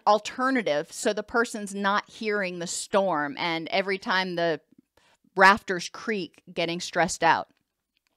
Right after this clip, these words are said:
Encourage awareness of personal space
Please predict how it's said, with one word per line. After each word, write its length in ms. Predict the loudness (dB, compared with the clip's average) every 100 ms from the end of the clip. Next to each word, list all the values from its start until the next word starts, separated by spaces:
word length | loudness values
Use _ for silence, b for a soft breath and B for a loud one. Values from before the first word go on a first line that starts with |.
| _ _ _ B B B B 0
Encourage 480 | 0 2 2 2
awareness 540 | 4 6 6 6 0 -2
of 100 | -4
personal 480 | -2 -2 -2 -2 -2
space 680 | -2 2 2 2 -6 -12